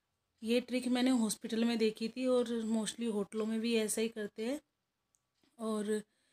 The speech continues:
इससे ना हमारी चादर बार बार नहीं खिसती और अच्छे से मतलब set रहती है। तो ये guys, हमारा bed लग चुका है।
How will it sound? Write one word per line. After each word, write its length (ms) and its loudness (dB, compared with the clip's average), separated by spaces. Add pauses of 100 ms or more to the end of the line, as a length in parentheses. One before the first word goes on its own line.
(180)
इससे 260 4
ना 120 4
हमारी 220 2
चादर 320 0
बार 200 0
बार 240 0
नहीं 180 0
खिसती 400 -4
और 140 4
अच्छे 300 -2
से 240 2
मतलब 280 -2
set 320 -2
रहती 380 0
है। 100 -4
तो 280 -18
ये 120 -10
guys, 360 -6
हमारा 320 0
bed 280 4
लग 280 4
चुका 240 4
है। 120 8